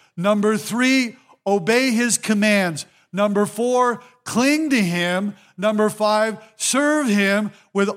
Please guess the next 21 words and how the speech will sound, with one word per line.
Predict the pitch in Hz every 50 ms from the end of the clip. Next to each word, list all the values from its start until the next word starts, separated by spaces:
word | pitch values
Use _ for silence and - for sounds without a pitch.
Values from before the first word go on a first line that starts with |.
| -
all | - 196 233 247 262
your | 269 247 262 254 214
heart | 180 208 208 202 208 208 208 202 - - - - _
and | - 202 202
all | 196 180 180 190 190
your | 190 190 180
soul. | - - 220 208 190 180 160 139 110 110 120 _ _ _ _ _ _ _ _ _ _
There | 160 151 190 202 202 202 202
it | 196
is. | 202 196 185 170 151 135 120 - - - - _ _ _ _
So | - 214 190
God | 151 220 240 262 285 285 254 247
wants, | 262 269 277 294 294 - - - -
number | 185 202 214 202 208
one | 196 196 220 240 262 262
is, | 233 202 190 196 208 - - - _ _ _ _ _
love | 175 190 208 214 220 196
the | 226 214
Lord | 202 196 196 196 175
your | 196 196 185
God. | 190 208 208 196 175 147 123